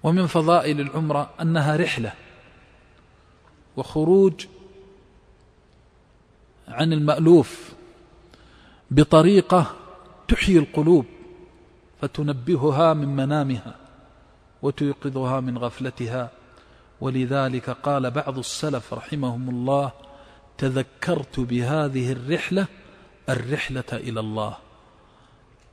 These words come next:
أي الخروج من الدنيا والانتقال عنها والسفر إلى الآخرة.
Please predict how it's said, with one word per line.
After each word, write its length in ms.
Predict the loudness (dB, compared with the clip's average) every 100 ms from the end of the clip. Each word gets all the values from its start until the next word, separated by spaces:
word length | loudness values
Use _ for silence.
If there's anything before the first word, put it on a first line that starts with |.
| _ _ _ _
أي 140 | 0 0
الخروج 580 | -2 -2 2 2 0 -2
من 160 | -4
الدنيا 580 | -4 -4 -2 -2 -2 -6 -14 -20 -20 _ _ _ _ _ _ _ _ _ _ _ _ _ -4
والانتقال 680 | -2 -2 -2 -2 0 2
عنها 500 | 0 0 0 -2 -2 -8 -18 -20 -20 -20 -20 -12
والسفر 560 | -8 -2 0 0 -2
إلى 200 | -4 -4
الآخرة. 560 | -2 -2 -2 -2 -8